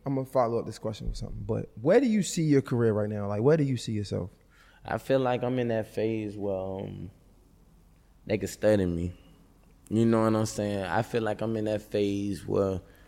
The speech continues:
Speaker 2: I'm a new artist, upcoming artist, most definitely, but I feel like you could take something from me.
Speaker 1: Mm.
Speaker 2: And not, well, when I see it, I'm judgmental.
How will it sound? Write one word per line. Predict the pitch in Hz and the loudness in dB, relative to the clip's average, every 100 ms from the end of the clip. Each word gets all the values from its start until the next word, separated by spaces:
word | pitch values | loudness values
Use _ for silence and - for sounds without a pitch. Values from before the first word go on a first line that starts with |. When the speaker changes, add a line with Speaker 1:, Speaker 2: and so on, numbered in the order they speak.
| - - _ _ _ _ _ - | -20 -20 _ _ _ _ _ -2
Speaker 2:
I'm | 107 | 2
a | 110 | 4
new | 120 120 | 4 4
artist, | - 110 107 107 - | 4 4 4 2 2
upcoming | 110 - 110 110 | 2 2 0 0
artist, | - 101 104 104 101 | 2 2 4 2 2
most | 104 104 - | 0 0 4
definitely, | 110 110 104 98 95 | 4 4 0 0 -2
but | 98 98 92 - - - - _ _ _ _ _ _ _ _ _ - | 0 2 2 0 -14 -20 -20 _ _ _ _ _ _ _ _ _ -12
I | - 101 | -6 -2
feel | 117 | 0
like | 101 98 | 0 0
you | |
could | 92 - | -4 -6
take | - 110 - | -2 -2 -2
something | 107 92 | -6 -6
from | - - 92 | -6 -6 -8
me. | 92 87 - - | -8 -12 -10 -2
Speaker 1:
Mm. | 123 131 117 104 | 2 2 2 0
Speaker 2:
And | 98 104 98 92 87 87 - - _ | 0 0 2 0 -2 -6 -14 -20 _
not, | 107 113 127 110 | 0 4 4 4
well, | 117 113 107 101 95 - - | 4 4 4 0 -6 -14 -6
when | 107 113 | 0 2
I | 113 | 2
see | - - 143 135 | 0 0 4 4
it, | 113 - - | 2 -2 -8
I'm | - 110 | -4 -2
judgmental. | 101 107 110 101 101 113 104 - 90 | 2 4 6 4 2 2 0 -4 -8